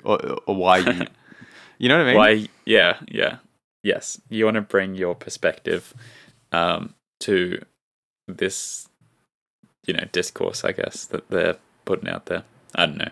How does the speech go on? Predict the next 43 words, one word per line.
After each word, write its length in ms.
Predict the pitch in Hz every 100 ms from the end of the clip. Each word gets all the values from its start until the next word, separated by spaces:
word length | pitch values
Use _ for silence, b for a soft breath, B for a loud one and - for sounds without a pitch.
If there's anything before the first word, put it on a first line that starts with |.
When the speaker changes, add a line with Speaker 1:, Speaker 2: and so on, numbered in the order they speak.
| -
Speaker 2:
That's 200 | 104 -
not 100 | 82
a 80 | 82
well 180 | 82 78
said 240 | - 80 - -
thing, 240 | 82 - -
but 240 | - - B B B -
anyway. 260 | 123 78 - _ B B B B -
So 100 | 135
let's 100 | -
get 140 | 175
back 140 | 135 -
to 60 |
the 80 | 110
movie 300 | 101 104 98
a 40 |
bit 220 | 85 82 -
more. 320 | 92 85 123 _ b b _ - -
Like, 480 | - 120 117 120 - _ _ _ _
what 320 | - 117 220 226
is 160 | 175
it 140 | 170 -
that 120 | 135
this 140 | 135 -
film 260 | 139 123
does 280 | 110 107 104
that 180 | - 98
other 400 | 101 104 98 92 - _ _ _ _ _ _ _ -
documentaries 720 | 104 107 - 107 101 - 95
or 100 | 95
mockumentaries 640 | 90 87 - 87 - 95 -
don't 220 | 87 -
do? 200 | - - - _ _ _ _ _ _ 143
Speaker 1:
I 80 | 139
th-, 140 | - _ -
I 100 | 131
think 240 | 170 170
it's, 340 | 156 - - - _ _ _ _ -
like 340 | 110 110 107
we 60 | 107
were 80 | 98
saying 320 | - 95 90
before, 500 | 90 - 92 87